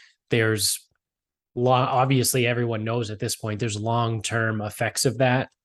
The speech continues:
and there's widespread effects. Um, not to mention that kinda opens Pandora's box a little bit, right? Like, literally in war, in hot war,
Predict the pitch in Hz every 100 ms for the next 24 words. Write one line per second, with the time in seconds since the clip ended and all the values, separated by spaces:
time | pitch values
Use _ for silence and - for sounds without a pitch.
0 | _ _ _ _ 143 131 123 101 110 110
1 | 113 104 - - 110 120 - 127 123 -
2 | - - _ _ - - _ _ - 113
3 | 104 98 98 95 92 _ _ _ _ _
4 | _ _ _ - 139 139 127 - 127 123
5 | 117 131 120 117 117 123 127 127 117 120
6 | 120 117 110 131 120 117 113 104 110 110
7 | 117 - 135 139 143 160 - - _ _
8 | _ _ _ - 123 131 135 151 127 117
9 | - _ _ _ _ _ 143 180 196 175
10 | 160 131 127 117 - _ _ _ _ _
11 | _ _ _ _ _ _ _ _ _ _
12 | _ - 190 175 147 131 160 131 127 117
13 | - 151 123 107 160 175 - 160 147 139
14 | 123 -